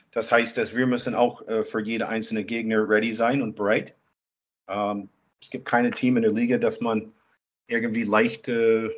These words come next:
auf die Schulter nehmen kann. Ähm, Teams auf Papier, äh, die sind eben Teams auf Papier und es ist, es kommt auf die, auf die Herz und die Widmung und die, äh, einheitliche,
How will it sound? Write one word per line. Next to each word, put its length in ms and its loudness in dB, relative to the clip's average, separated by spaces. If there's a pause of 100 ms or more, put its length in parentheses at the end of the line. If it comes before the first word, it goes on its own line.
(560)
auf 160 -6
die 120 -4
Schulter 320 0
nehmen 240 4
kann. 320 2 (760)
Ähm, 580 -2
Teams 300 2
auf 200 4
Papier, 580 2 (560)
äh, 320 -2 (180)
die 80 -10
sind 180 -6
eben 520 -2 (880)
Teams 240 2
auf 140 2
Papier 340 6
und 80 -2
es 220 -8
ist, 440 -14 (1700)
es 300 -8
kommt 240 6
auf 140 4
die, 180 -2
auf 140 -4
die 80 -6
Herz 280 2
und 60 -4
die 140 -4
Widmung 320 -2
und 180 -6
die, 220 -8
äh, 220 -2
einheitliche, 920 0